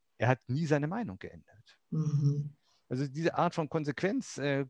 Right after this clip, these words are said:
Speaker 1: konsequent sind Maschinen, die ständig die gleiche Tat, die gleiche, den gleichen Prozess exekutieren, ja. Aber, aber lebende Wesen verändern sich, sie machen Erfahrungen, ähm, sie, sie, sie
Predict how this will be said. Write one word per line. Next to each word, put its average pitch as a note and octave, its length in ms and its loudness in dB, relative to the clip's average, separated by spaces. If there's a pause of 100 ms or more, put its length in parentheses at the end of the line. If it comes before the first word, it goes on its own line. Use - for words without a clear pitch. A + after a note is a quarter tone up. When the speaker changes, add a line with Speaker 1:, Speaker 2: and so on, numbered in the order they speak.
(120)
Speaker 1:
konsequent D#3+ 560 2
sind E3+ 180 0
Maschinen, F3 340 -2
die D#3 100 -2
ständig D3+ 320 -2
die B2+ 120 -6
gleiche C3 260 0
Tat, B2 220 -2 (120)
die A#2 140 -6
gleiche, A#2+ 600 2
den F#2 680 -14
gleichen C3 240 2
Prozess - 580 -4 (220)
exekutieren, - 840 -6
ja. B2 200 0 (580)
Aber, B2 340 2
aber A#2 300 0
lebende C3 480 2
Wesen E3 260 0
verändern F3 440 0
sich, B2+ 160 -4
sie B2 100 -6
machen C#3+ 260 -2
Erfahrungen, C#3 800 -2
ähm, C3 320 -2
sie, C3 420 -4
sie, B2 600 -6 (720)
sie C3 220 -20